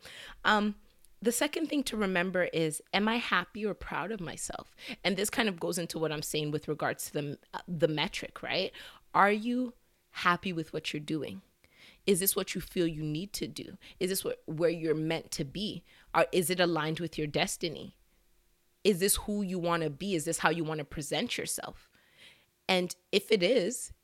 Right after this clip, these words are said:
then that gives you a little bit more calm, right? Like, a mango tree is not going to be sad that it's not producing apples,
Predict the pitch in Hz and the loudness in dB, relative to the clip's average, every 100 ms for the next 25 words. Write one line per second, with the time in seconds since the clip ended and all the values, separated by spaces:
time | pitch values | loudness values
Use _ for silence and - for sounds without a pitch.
0 | _ 165 147 185 175 175 - 170 185 208 | _ -10 2 2 2 -2 -8 -2 0 0
1 | 202 175 190 165 165 170 170 - 160 160 | 0 0 0 2 2 0 0 -2 0 -4
2 | - - 160 156 160 160 160 185 - - | -4 -4 -4 -4 -6 -4 -2 -2 -6 -20
3 | - - 180 170 - _ _ _ _ _ | -12 0 0 0 -12 _ _ _ _ _
4 | _ _ 175 170 170 196 208 160 - - | _ _ -2 2 2 2 0 -2 -4 -6
5 | 147 - 175 _ _ _ - 165 165 156 | -8 -8 -12 _ _ _ -2 0 0 -2
6 | 160 - 160 151 156 151 - 151 147 156 | -4 -2 -2 0 -4 -6 -4 -2 -4 -8
7 | _ _ _ _ _ _ _ _ _ _ | _ _ _ _ _ _ _ _ _ _
8 | - 151 165 - - 143 151 143 - - | -12 -8 -6 -4 0 0 0 -2 -4 -6
9 | 151 143 - 170 151 135 - 139 - 143 | -4 -6 -4 -4 -4 -6 -6 -6 -2 -2
10 | 190 - - - - | -2 -6 -8 -8 -10